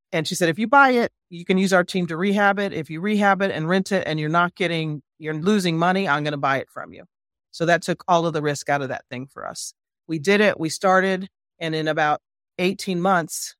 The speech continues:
we had, I'm sorry, in about two years, we had eighteen properties. Now, the question was, "Why?" And I,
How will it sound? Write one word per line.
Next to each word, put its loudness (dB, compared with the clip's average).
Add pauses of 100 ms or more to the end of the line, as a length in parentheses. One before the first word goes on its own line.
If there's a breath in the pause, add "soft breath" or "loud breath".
(160)
we -4
had, -2 (1000)
I'm -6
sorry, 0
in -4
about -2
two 0
years, 0
we 0
had -2
eighteen -6
properties. -14 (320)
Now, -2
the -8
question 2
was, -2 (320)
"Why?" -4 (540)
And 0
I, -2